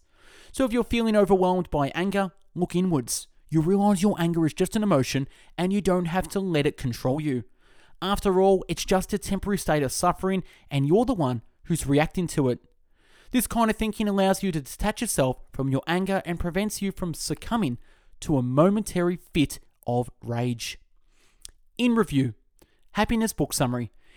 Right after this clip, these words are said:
The key messages in this book. Achieving long-lasting happiness is hard work. It requires overcoming your ego,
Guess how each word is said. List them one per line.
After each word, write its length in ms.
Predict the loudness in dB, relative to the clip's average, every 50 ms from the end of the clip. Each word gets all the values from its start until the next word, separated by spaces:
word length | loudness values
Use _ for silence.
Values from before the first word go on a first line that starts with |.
| -20 -20 -8 -6
The 80 | -6 -2
key 220 | 0 2 2 4
messages 460 | 4 4 2 2 0 0 0 0 0
in 180 | 0 0 2 2
this 140 | 2 0 0
book. 340 | 0 0 -2 -2 -4 -10 -18 _ _ _ _ _ _ _ -20 -8 -4
Achieving 460 | -4 -2 0 0 2 2 2 2 2
long-lasting 540 | 4 4 4 4 2 2 2 0 0 -2 -2
happiness 400 | -2 -2 -2 -2 -2 -2 -2 -4
is 120 | -4 -6 -4
hard 240 | -2 -2 -2 0
work. 380 | 2 2 2 2 2 -2 -6 -14 _ _ -20 -12 _ -6
It 140 | -4 -2
requires 500 | -2 -4 -2 0 0 2 2 2 2 2 2
overcoming 520 | 4 4 4 4 2 0 -2 -2 0 2 2
your 140 | 0 0 0
ego, 400 | 0 0 2 2 0 0 0